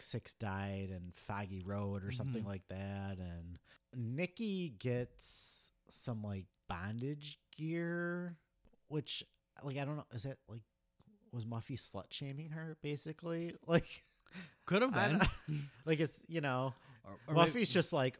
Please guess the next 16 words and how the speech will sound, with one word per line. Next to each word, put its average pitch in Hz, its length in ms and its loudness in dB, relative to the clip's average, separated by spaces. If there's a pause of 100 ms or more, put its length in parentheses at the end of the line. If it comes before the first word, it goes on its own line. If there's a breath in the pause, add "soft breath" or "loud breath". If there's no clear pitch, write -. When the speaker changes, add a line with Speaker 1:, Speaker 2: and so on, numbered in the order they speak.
Speaker 1:
"Oh, 120 220 4
okay, 120 240 2
these 131 180 4
will 214 120 4
come," 185 360 10
or 170 140 8
Nikki's 170 320 4
like, 139 200 2
"This, 143 280 -2
this 165 140 -2
will 220 80 -2
come 160 200 -2
in 139 80 -2
handy 160 340 8
<laughs> - 80 10
later." 208 540 12